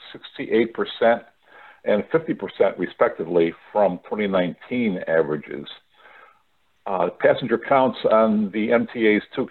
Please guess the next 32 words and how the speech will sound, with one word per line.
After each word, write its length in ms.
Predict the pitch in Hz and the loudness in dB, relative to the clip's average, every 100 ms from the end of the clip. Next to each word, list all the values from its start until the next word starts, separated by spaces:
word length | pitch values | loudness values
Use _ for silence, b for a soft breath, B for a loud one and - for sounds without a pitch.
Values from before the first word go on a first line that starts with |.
| - | -6
commuter 380 | 104 175 160 113 | 0 4 2 2
trains 340 | - 98 95 95 | 0 2 0 -4
were 100 | 98 | -2
down 240 | 110 107 | 2 4
by 100 | 104 | 6
roughly 400 | 95 104 107 95 - | 6 6 2 -4 -2
seventy-five 580 | - 147 127 - 107 98 | 0 2 -2 0 2 0
percent 440 | 90 - 104 98 - | -2 -4 0 0 2
as 160 | 95 92 | -2 0
of 160 | 101 - | -4 -6
the 60 | - | -6
same 200 | 92 85 | -4 -2
date, 300 | 78 85 87 - b b b b b - | 2 2 2 -6 b b b b b -4
and 200 | 107 107 | -4 0
traffic 480 | - 131 - 117 123 | 2 4 4 2 4
on 260 | 110 104 | 4 4
the 160 | 104 107 | 4 2
M 140 | 117 - | 2 -2
T 160 | 120 110 | 2 6
A's 260 | 107 101 - - | 6 4 -2 -4
bridges 300 | 120 110 101 | -2 -2 -2
and 160 | 92 - | -6 0
tunnels 380 | 143 127 95 87 - - _ _ _ - | 2 4 4 2 -4 -18 _ _ _ -2
were 140 | 101 | 0
down, 460 | 101 107 107 104 104 95 - | 2 2 4 2 2 -4 2
was 180 | 127 120 | 4 4
down 220 | 117 107 92 | 4 4 4
by 120 | 95 | 4
only, 420 | 98 95 92 85 - | 4 2 0 -2 -4
uh, 280 | 85 82 76 - | 0 0 -2 0
twelve 240 | 135 135 - | 4 4 2
percent. 380 | 82 - 76 | -6 -2 -4